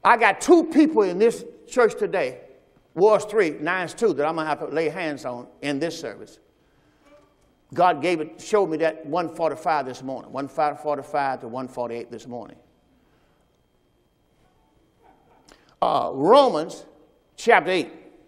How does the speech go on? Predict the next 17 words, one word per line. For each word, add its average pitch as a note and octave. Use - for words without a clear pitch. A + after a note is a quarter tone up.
and F3
verse A3
number F3
thirty-one. E3+
In F3+
Romans A#3+
chapter A3
eight, G#3
verse G3
thirty, F3+
"What A#3+
shall C#4+
we B3+
say C4
to A3+
these G#3+
things?" A3